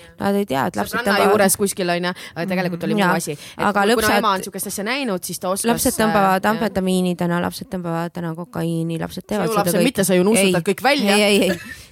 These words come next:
Speaker 1: Minu lapsed muidugi mitte. Aga ma tahangi öelda seda, et, äh,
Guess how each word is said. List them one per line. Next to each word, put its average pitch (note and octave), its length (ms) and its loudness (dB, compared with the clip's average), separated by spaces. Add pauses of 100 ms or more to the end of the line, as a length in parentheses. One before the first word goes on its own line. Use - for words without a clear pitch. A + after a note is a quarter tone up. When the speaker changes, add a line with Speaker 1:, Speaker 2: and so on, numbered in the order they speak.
(100)
Speaker 1:
Minu A3+ 160 6
lapsed G3 300 2
muidugi F#3 240 -2
mitte. F#3 200 -4 (420)
Aga F#3+ 120 0
ma G3+ 80 -2
tahangi A3 280 2
öelda G3 260 2
seda, F#3 240 0 (220)
et, - 320 -12
äh, F3+ 180 -2